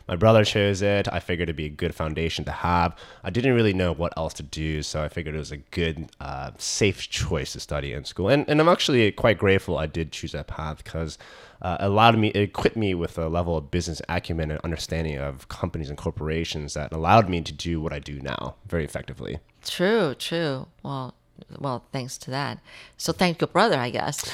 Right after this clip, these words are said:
Speaker 2: <laughs>
Speaker 1: Yeah, I guess in a sense, sure. <laughs>
Speaker 2: Well, then it sounds like you're, I'm very much like you, 'cause I think I grew up not really knowing what's best for myself.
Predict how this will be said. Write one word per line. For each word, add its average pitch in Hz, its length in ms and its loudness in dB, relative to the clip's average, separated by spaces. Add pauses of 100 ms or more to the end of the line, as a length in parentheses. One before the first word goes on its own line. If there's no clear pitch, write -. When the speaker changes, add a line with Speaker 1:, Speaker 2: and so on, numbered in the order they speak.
(140)
Speaker 2:
<laughs> - 220 -6
Speaker 1:
Yeah, 202 180 12
I 185 120 12
guess 156 200 10
in 170 80 8
a 113 60 8
sense, 127 260 4
sure. 135 240 8
<laughs> 123 60 10 (1300)
Speaker 2:
Well, 254 180 6
then 277 260 2
it 185 240 -6
sounds 311 320 -4
like - 220 0
you're, 165 200 -2 (180)
I'm 180 140 2
very 196 160 6
much 175 220 2
like 147 180 -2
you, 196 300 0 (460)
'cause 156 280 -2
I 151 100 2
think 185 200 -2
I 170 60 4
grew 156 220 -2
up 147 180 0
not 190 180 0
really 196 220 0
knowing 156 260 0
what's 139 180 -4
best 143 240 -4
for 185 100 -4
myself. 196 540 -4